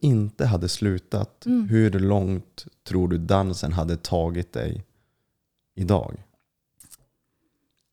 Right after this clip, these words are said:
Speaker 2: Det är ju jättesvårt att svara på. Ehm,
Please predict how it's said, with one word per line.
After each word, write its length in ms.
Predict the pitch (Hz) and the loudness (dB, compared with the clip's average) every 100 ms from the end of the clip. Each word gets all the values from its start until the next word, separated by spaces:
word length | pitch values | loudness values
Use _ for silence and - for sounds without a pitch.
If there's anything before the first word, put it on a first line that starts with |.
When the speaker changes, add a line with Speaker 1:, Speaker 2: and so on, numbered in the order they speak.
| _ | _
Speaker 2:
Det 160 | 185 202 | -10 -6
är 220 | 214 220 | -4 -4
ju 140 | 214 | -4
jättesvårt 600 | 208 208 - - 196 240 | -6 -8 -12 -10 -10 -10
att 60 | 190 | -12
svara 260 | - - | -10 -12
på. 340 | 214 - 220 220 233 - - | -12 -12 -10 -10 -14 -18 -12
Ehm, 760 | 202 190 190 196 202 202 | -10 -8 -8 -8 -10 -10